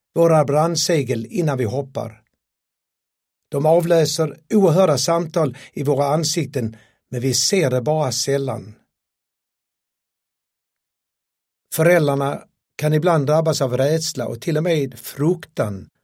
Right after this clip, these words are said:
när ynglingar och flickor i tonåren bestämmer sig för att utmana rådande normer i samhälle och familj. Syskon och kamrater fäller ut en plym av harm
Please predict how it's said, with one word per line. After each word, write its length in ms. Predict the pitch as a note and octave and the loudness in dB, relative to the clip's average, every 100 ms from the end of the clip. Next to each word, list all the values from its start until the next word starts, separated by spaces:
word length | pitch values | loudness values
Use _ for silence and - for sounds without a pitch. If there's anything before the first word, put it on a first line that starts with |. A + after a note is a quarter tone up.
| _ _ _ _ - | _ _ _ _ -8
när 160 | C3+ C#3+ | -2 0
ynglingar 560 | D#3 F3 E3 C3 C3 | 2 2 0 2 0
och 140 | C3 - | -2 -4
flickor 520 | D#3+ E3+ E3 D3 - | -4 -4 -4 -4 -4
i 100 | C3+ | -6
tonåren 680 | C3+ D#3 D#3+ D#3+ A#2+ A2+ - - - | -4 -2 0 0 -2 -4 -8 -18 -8
bestämmer 400 | C3+ F3+ D#3 C3 | -2 0 2 0
sig 160 | C#3 | -2
för 180 | E3 D3+ | 0 0
att 120 | B2+ | 0
utmana 840 | - D#3+ D#3+ D#3+ D3 C3+ B2 - | -2 -4 -2 -2 0 0 -4 -6
rådande 500 | B2+ D3 E3+ D#3+ C3+ | -2 0 2 0 0
normer 520 | C3+ D#3 C#3 A2+ A#2+ A2+ | 0 0 0 -2 -4 -6
i 140 | C#3+ | -8
samhälle 500 | - C#3 D3 D3 B2 | -4 -2 -2 -2 -4
och 240 | - A#2 | -6 -8
familj. 640 | - B2+ C3 C3+ F#2+ F#2+ - _ _ _ _ _ _ _ _ _ _ - | -4 -4 -2 -4 -6 -14 -20 _ _ _ _ _ _ _ _ _ _ -10
Syskon 760 | - E3+ E3 - - C#3+ C#3+ - | -2 0 0 -2 -2 -2 -4 -10
och 160 | C3+ - | -10 -6
kamrater 600 | D3 F3 D3+ - B2 A2+ _ _ _ _ _ _ _ _ - | -2 0 0 -2 -8 -8 _ _ _ _ _ _ _ _ -2
fäller 320 | D#3 C#3+ D#3+ | 0 2 0
ut 200 | E3+ C3+ | 0 0
en 320 | C3+ C3+ - - | -4 -4 -8 -18
plym 680 | - F#3+ E3+ G#2 G2 G2 G2 - _ _ _ _ _ - | -2 2 2 0 -6 -10 -14 -18 _ _ _ _ _ -10
av 100 | B2 | -8
harm 680 | G#2 D3+ C3 A2 A2+ A2 | -4 0 0 0 -4 -4